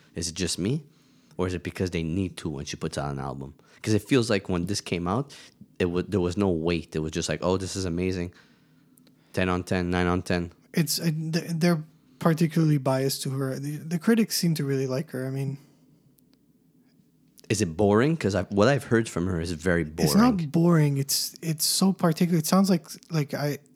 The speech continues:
Speaker 2: it sounds like circus music on Vicodin, but it's like
Speaker 1: Jesus.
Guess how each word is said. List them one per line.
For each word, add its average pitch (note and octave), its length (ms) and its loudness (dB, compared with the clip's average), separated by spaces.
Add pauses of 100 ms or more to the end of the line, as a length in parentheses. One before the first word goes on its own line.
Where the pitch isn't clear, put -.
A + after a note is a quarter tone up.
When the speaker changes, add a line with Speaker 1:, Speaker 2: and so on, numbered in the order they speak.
Speaker 2:
it - 200 -4
sounds F3 340 4
like D#3+ 240 0
circus D#3 460 0
music D3+ 300 2
on C3 140 -2
Vicodin, C3 520 -4 (280)
but D3 140 2
it's D3 160 0
like - 400 2 (500)
Speaker 1:
Jesus. D#2 680 -6